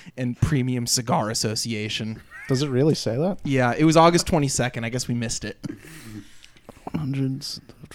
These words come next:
Speaker 2: with a hundred black. Wow, okay.
Speaker 1: Yeah, so I'm really sorry to eventbrite dot com.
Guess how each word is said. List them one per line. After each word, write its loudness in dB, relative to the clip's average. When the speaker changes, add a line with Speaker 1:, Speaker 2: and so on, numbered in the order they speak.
Speaker 2:
with -8
a -4
hundred -2
black. -8
Wow, 6
okay. -6
Speaker 1:
Yeah, 4
so 10
I'm 6
really 10
sorry 6
to 4
eventbrite 2
dot 0
com. 0